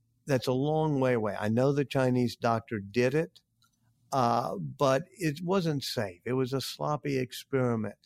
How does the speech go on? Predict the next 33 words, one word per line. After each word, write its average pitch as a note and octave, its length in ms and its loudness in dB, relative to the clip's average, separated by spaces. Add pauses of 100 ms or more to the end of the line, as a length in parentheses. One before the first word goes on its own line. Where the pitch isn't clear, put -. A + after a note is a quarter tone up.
(440)
And C#3+ 140 2
I D3 120 4
think G3 280 0
we F3+ 140 2
have D#3 200 2
some C3 280 -2
time G#2+ 680 -4
to G#2+ 100 -6
try A#2+ 260 -2
to A2+ 100 -2
say, A2 320 -4 (540)
"Let's F3 720 -2 (200)
figure C#3 480 0
out B2 300 0
the C3 120 0
rules A2+ 520 0
of G#2 200 -6
the A2+ 100 0
road A2 380 0
here." F#2+ 320 -6 (340)
I'm G#3+ 220 2
not G#3 340 0 (200)
in B2+ 200 2
favor B2 440 2
of G#2 160 -4
saying G#2+ 320 -2
we'll G#2 160 0
never G2+ 520 0 (440)
do A2 420 -2
inheritable G#2+ 840 -4
edits. A2 460 -6 (520)
I B2+ 120 0
think E3 400 0